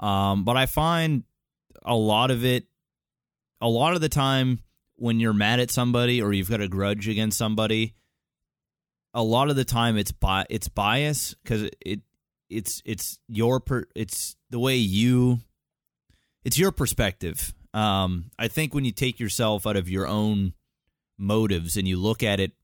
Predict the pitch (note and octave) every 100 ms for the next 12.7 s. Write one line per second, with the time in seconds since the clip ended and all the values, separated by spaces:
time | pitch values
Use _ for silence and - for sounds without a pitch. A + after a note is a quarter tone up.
0 | - G#2+ G2 G2 G2 G#2+ - G2+ - G2
1 | E2 - - _ - F2+ - F2 - E2+
2 | E2 - _ - - - _ _ _ A2+
3 | A#2+ C#3 C#3+ B2+ C3+ A#2 A2 G#2+ G2+ G2
4 | - - - A2+ G#2 G2+ G2 - A2+ A#2
5 | A2 A2 - A#2+ A#2+ A2+ - A#2+ - B2
6 | B2+ A#2+ A2 - A2 B2 - - _ G2+
7 | F#2 G#2 G#2 G2+ G#2+ G2+ A#2 - G2 -
8 | G2+ - G2 F#2+ G#2 G#2+ - G2 F#2 F#2
9 | - G2+ G2 G2 F2 F#2 F#2+ G2+ G#2 -
10 | F#2 E2+ - E2+ E2 G#2+ F#2+ F#2+ F#2+ F2+
11 | F#2+ A2 F#2+ F2+ - F#2+ F#2 G2 F#2 F2+
12 | - F2+ - F2 A#2 A2